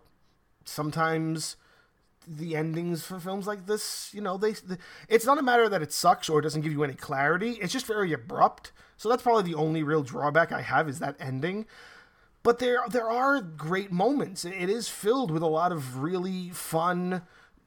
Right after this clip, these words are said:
you know, sequences. Like, there's a sequence where she's being chased down a hall, and I, I swear, I looked at my wife when it happened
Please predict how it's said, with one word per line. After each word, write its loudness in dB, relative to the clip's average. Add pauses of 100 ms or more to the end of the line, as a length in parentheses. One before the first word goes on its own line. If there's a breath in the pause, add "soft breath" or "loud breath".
you 0
know, 2 (400)
sequences. -2
Like, 0
there's 6
a -2
sequence -4
where 0
she's -6
being -4
chased -4
down 0
a -2
hall, 0
and 0
I, -2 (300 loud breath)
I 0
swear, -2
I 2
looked 0
at 0
my 2
wife 0
when -2
it -8
happened -4